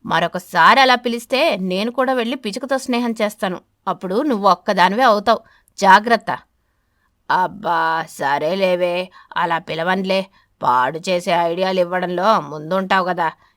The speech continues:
ఇప్పుడేంటి ఇంత ఆలస్యం అవుతుంది?" "అప్పుడప్పుడు అలా అవుతుందిలే" అని మాట్లాడుకుంటూ ఆలోచన చేయడం మొదలుపెట్టాయి.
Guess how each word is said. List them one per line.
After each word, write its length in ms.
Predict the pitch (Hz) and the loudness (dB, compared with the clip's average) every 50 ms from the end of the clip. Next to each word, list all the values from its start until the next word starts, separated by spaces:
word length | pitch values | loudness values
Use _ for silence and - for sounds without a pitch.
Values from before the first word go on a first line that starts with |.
| - - | -12 -12
ఇప్పుడేంటి 600 | 180 185 - 214 214 220 214 214 220 214 214 208 - _ _ - | -12 -6 -2 0 0 0 0 0 -2 -4 -4 -4 -8 _ _ -12
ఇంత 240 | - 170 175 170 180 | -10 -10 -6 -4 -2
ఆలస్యం 460 | 165 165 175 196 214 208 - 214 208 | 0 2 2 2 2 0 -2 -2 -2
అవుతుంది?" 600 | 202 196 190 190 196 190 190 190 190 196 196 190 _ _ _ _ _ - | -2 -4 -2 -2 -2 -2 -2 -2 -4 -4 -6 -10 _ _ _ _ _ -2
"అప్పుడప్పుడు 540 | - 165 - - 196 190 196 185 190 196 185 | -2 -2 -2 -4 -2 -2 -2 -2 0 0 2
అలా 320 | 196 233 240 214 185 180 | 4 6 6 6 6 4
అవుతుందిలే" 500 | 175 180 185 226 214 208 202 190 165 156 - _ _ _ _ _ _ _ _ _ - - | 2 2 2 -2 -2 -2 0 -2 -2 -2 -4 _ _ _ _ _ _ _ _ _ -2 -2
అని 180 | 320 370 381 | 0 0 0
మాట్లాడుకుంటూ 720 | 359 277 190 165 185 190 269 277 277 277 240 214 190 277 | 0 0 0 0 0 0 -2 -4 -4 -4 -4 -2 0 0
ఆలోచన 460 | 302 254 220 220 254 311 311 - 262 226 | 0 0 0 0 0 0 -2 -4 -6 -8
చేయడం 400 | 220 - 202 170 - 202 262 311 | -8 -8 -10 -8 -8 -8 -8 -6
మొదలుపెట్టాయి. 600 | 320 302 311 294 294 294 277 262 - 262 254 254 | -6 -6 -6 -6 -6 -6 -6 -6 -6 -8 -8 -8